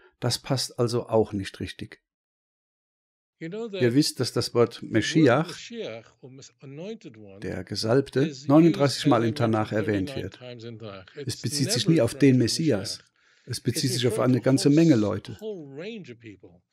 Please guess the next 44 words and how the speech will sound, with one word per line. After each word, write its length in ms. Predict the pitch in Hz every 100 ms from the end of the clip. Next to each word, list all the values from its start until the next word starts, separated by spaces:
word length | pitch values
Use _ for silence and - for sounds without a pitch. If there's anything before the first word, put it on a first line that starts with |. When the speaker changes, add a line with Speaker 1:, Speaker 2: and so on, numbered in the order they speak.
| _ -
Speaker 2:
What 100 | 156
Speaker 1:
Aber 100 | 107
Speaker 2:
they 60 | 113
Speaker 1:
sie 100 | 120
Speaker 2:
all 60 | 120
Speaker 1:
haben 60 |
Speaker 2:
have 80 | 120
Speaker 1:
alle 140 | 131 147
Speaker 2:
in 40 |
common 80 | 131 117 131
is 60 | 143
Speaker 1:
gemeinsam, 120 | 147
Speaker 2:
they 40 |
Speaker 1:
dass 140 | 139 135
sie 80 | 135
Speaker 2:
have 60 | 131
Speaker 1:
eine 80 |
Speaker 2:
a 40 | 139
Speaker 1:
Führungsposition 1080 | - 180 131 - - 117 113 - 101 101
haben. 80 | 101 98
Speaker 2:
leadership 180 | - -
position, 600 | 135 123 143 - 214 202 _ _ _
but 180 | 170 -
the 40 |
Speaker 1:
Aber 100 | 113
das 140 | 120 120
Speaker 2:
word 80 | 131
Speaker 1:
Wort 120 | 131
Speaker 2:
is 60 |
Speaker 1:
wird 80 | 135
Speaker 2:
used 80 | 131
Speaker 1:
sehr 120 | 123
häufig 280 | 120 123 151
Speaker 2:
most 100 | 120
Speaker 1:
auch 80 | 127
für 140 | 139
den 180 | 131 127
hohen 200 | 147 143
Speaker 2:
frequently 60 | - 185
Speaker 1:
Priester 160 | -
Speaker 2:
about 60 | 127
a 120 | 151
Speaker 1:
verwendet. 240 | 104 101 262
Speaker 2:
priest, 400 | 254 117 -